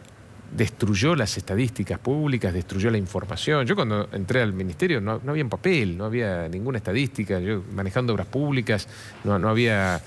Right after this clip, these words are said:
certificados de obra, había obras que estaban... que en lo, en los papeles estaban terminadas al cien por cien y en la realidad estaban en, eh, eh, con un diez por ciento de avance de obra. Más allá de los hechos de corrupción, digo, en consecuencia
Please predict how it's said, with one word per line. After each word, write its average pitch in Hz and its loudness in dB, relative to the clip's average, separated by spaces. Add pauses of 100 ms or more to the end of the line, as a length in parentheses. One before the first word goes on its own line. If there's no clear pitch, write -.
(120)
certificados 107 2
de 123 4
obra, 135 2
había 110 2
obras 123 0
que 104 -4
estaban... 113 0 (320)
que - -2 (720)
en 101 2
lo, 107 2
en 117 2
los 113 2
papeles 135 2
estaban 113 0
terminadas 113 2
al 110 2
cien 117 0
por 104 0
cien 165 2
y 113 -2
en 107 4
la 104 4
realidad 107 2
estaban 107 0
en, 101 -6
eh, 95 -4
eh, 92 -2
con 101 -4
un 107 0
diez 113 2
por 101 -2
ciento 107 0
de 98 2
avance 101 0
de 131 2
obra. 117 0 (520)
Más 147 2
allá 139 6
de 123 2
los 101 -2
hechos 113 0
de - -14
corrupción, 107 0
digo, 101 0 (360)
en 113 0
consecuencia 139 2